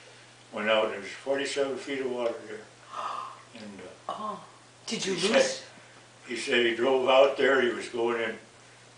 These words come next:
Speaker 1: in second gear, you know, like we always used to drive, just so, uh, fifteen, ten, fifteen miles an hour. And, uh, the, the hind right wheel started breaking down, you know,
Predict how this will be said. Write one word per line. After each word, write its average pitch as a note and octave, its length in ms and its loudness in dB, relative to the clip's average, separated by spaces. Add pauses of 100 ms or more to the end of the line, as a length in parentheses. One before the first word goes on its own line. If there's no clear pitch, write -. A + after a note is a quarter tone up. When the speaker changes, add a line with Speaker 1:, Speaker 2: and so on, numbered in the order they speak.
(140)
Speaker 1:
in A#2+ 80 -10
second C#3 400 0
gear, B2+ 340 6
you G2 160 -4
know, G#2 100 -2
like A2 280 0
we A#2 60 -2
always A2+ 360 0
used G2+ 240 -12
to G#2+ 60 -14
drive, G#2+ 400 -2
just A#2 180 -8
so, G#2+ 260 -10 (140)
uh, A2 100 -8 (140)
fifteen, A#2+ 380 -8 (720)
ten, B2 160 -8
fifteen A2 500 -6
miles A2+ 300 2
an G#2+ 100 -6
hour. A#2 280 -4 (920)
And, G2+ 240 -14
uh, G2 140 -8 (1000)
the, G#2+ 80 -8
the G2+ 200 -4
hind B2+ 240 2
right B2+ 260 8
wheel C#3 320 4 (600)
started A#2 480 4
breaking B2 340 4
down, C3 300 8
you B2+ 140 0
know, C3+ 280 4